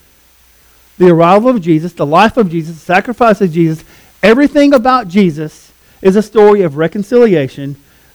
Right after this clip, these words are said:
driven by sacrificial love. And because that's true, this is what I know. I know his story gives meaning to our story. So,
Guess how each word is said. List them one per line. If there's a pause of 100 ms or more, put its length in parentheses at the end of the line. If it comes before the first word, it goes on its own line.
driven
by (220)
sacrificial (300)
love. (1000)
And
because
that's
true,
this
is
what
I
know.
I
know
his
story (360)
gives
meaning (200)
to
our
story. (1900)
So,